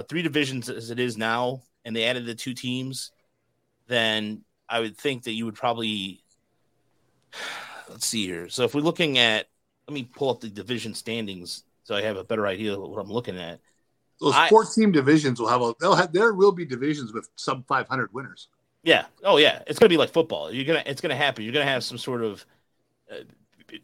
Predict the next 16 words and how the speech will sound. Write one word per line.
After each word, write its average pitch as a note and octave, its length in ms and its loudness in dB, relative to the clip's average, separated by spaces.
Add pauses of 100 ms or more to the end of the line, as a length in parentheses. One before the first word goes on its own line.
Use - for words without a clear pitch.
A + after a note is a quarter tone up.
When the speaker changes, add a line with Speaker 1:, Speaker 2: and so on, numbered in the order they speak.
(220)
Speaker 1:
parity A2 560 2
to A2 160 -4
it. F#2 300 -10
But C3 120 -2
as B2 100 -4
far, F3 200 2
yeah. D#3+ 180 4
So D3+ 220 4
if C#3 320 -6
you F#3 100 0
added F#3+ 280 4
the C#3 80 -2
two D#3 180 -8
teams, C3+ 360 -6
one C#3+ 180 -2
div-, A#2+ 220 -6